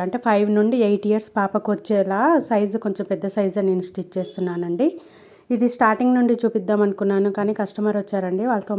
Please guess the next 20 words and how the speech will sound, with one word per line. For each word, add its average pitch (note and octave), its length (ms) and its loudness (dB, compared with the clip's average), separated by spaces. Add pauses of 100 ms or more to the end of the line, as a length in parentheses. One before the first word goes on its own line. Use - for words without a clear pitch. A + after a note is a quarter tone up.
మాట్లాడుకుంటూ F#3+ 600 -4
నేను F#3 180 -2
ఫస్ట్ F#3 260 -8
అయితే F#3 200 -6
మెజర్మెంట్ F3+ 420 -4
చేశాను. F3+ 420 -2 (500)
వాళ్ళు G#3+ 200 2
వెళ్ళిన G#3 320 4
తర్వాత G3 320 0
వీడియో F#3+ 260 -2
షూట్ F3+ 240 -6
చేస్తున్నాను. F3+ 580 -4 (640)
ఇది A3 120 4 (100)
ముందుగా A3+ 340 2
హైట్ G#3 300 2
వచ్చేసి G#3 340 -4
అయితే F#3+ 180 -4
వాళ్ళకు G3 220 -2 (100)
ఫోర్టీన్ G#3 420 0
తీసుకుంటున్నానండి. G3 880 -2